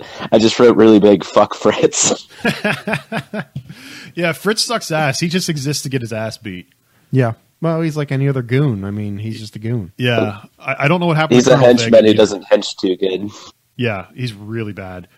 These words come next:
Speaker 2: I mean, all henchmen are never great, but they make him to be this big, scary guy, and he's
Speaker 1: He's
Speaker 2: just
Speaker 1: no Bird, damn it.
Speaker 2: Yeah, he, he is no Bird, 'cause Bird can actually fucking fight.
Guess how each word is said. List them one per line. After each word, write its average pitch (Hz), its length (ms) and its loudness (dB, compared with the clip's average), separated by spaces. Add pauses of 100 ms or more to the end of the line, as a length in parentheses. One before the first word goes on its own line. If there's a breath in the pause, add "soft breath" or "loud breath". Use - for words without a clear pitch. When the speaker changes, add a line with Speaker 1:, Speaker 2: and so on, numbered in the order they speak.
(180)
Speaker 2:
I 131 60 -4
mean, 131 140 2
all 143 160 6
henchmen 120 340 -2
are 107 80 -8
never 104 340 -10 (160)
great, 107 440 -8
but 95 240 -10 (340 soft breath)
they 131 100 2
make 139 240 0
him 135 140 0
to 123 60 0
be 120 100 -4
this 117 160 -8
big, 120 200 -12
scary 113 360 -6
guy, 104 440 -8
and 98 420 -16 (640)
he's 113 260 -10
Speaker 1:
He's 110 180 4
Speaker 2:
just - 20 4
Speaker 1:
no 147 200 8
Bird, 104 380 6
damn 95 240 6
it. 95 260 4
Speaker 2:
Yeah, 101 160 -8
he, 120 300 -8
he 123 160 -2
is 127 140 0
no 104 120 -10
Bird, 98 220 -10
'cause 107 100 -12
Bird 123 240 -6
can 110 140 -4
actually 110 300 -6
fucking 104 320 -14
fight. 107 300 -10